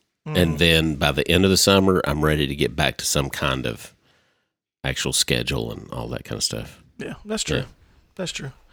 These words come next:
Speaker 1: I heard a thing on the radio today that said, "You know you took a good vacation if you're ready to be back home."
Speaker 2: Yeah.
Speaker 1: You think that's true?
Speaker 2: I don't know. Not, no.
Speaker 1: <laughs> He said, "That's how you
Speaker 2: I,
Speaker 1: know
Speaker 2: I
Speaker 1: you're
Speaker 2: mean, it
Speaker 1: done."
Speaker 2: depends on,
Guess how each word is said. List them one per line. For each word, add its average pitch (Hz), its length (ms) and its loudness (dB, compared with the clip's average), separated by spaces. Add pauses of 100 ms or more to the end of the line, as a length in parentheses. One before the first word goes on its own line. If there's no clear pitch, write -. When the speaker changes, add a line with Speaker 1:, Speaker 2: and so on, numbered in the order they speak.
(200)
Speaker 1:
I 190 80 2
heard 196 160 6
a 165 60 4
thing 170 100 2
on 156 80 4
the 147 80 2
radio 143 260 4
today 139 220 -2
that 139 60 -2
said, 143 260 -2 (640)
"You 156 160 -2
know 170 160 8
you 196 140 4
took 170 160 0
a 151 40 -2
good 147 200 2
vacation 143 680 2
if 139 180 -6
you're 135 100 -2
ready 131 300 0
to 131 80 -4
be 131 160 -4
back 135 300 -6
home." - 340 -12 (1600)
Speaker 2:
Yeah. 92 340 8 (360)
Speaker 1:
You 143 80 -8
think 175 120 -4
that's 160 160 0
true? 151 340 -4 (140)
Speaker 2:
I 175 120 8
don't 196 120 6
know. 123 340 6 (280)
Not, 151 220 4 (380)
no. 117 340 4 (180)
Speaker 1:
<laughs> - 520 0 (640)
He 165 80 -6
said, 165 100 2
"That's 185 160 8
how 214 60 6
you 170 100 8
Speaker 2:
I, 139 40 6
Speaker 1:
know 143 100 8
Speaker 2:
I 143 80 10
Speaker 1:
you're 143 100 8
Speaker 2:
mean, 160 140 12
it 143 60 12
Speaker 1:
done." 143 100 6
Speaker 2:
depends 156 280 8
on, 92 500 8